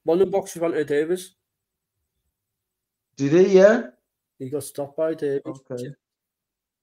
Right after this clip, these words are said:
Speaker 2: I didn't know that. I didn't know that.
Speaker 1: But
Speaker 2: But, um, yeah, I boxed him on, um, Amir Khan Bill then. I think it was Docklands. I think. Them, them three were good fighters, man. Good fighters. You know.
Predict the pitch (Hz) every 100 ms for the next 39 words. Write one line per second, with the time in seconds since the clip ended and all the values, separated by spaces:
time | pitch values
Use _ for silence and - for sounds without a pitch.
0 | _ _ _ _ _ _ _ 123 131 131
1 | 117 117 117 95 _ _ 104 107 101 104
2 | 95 92 - - _ _ _ _ - 131
3 | 131 127 127 135 135 - 143 156 156 -
4 | - 151 170 160 139 143 147 147 143 135
5 | - 135 139 139 135 127 123 131 127 135
6 | 131 123 - 175 180 135 - 123 - 156
7 | 170 - _ _ _ _ _ 110 98 _
8 | _ _ _ _ _ _ _ _ _ 156
9 | 160 151 175 190 180 160 139 120 139 143
10 | 151 139 147 117 104 107 113 139 135 127
11 | 123 123 123 127 _ _ _ _ _ _
12 | _ _ _ _ 117 107 107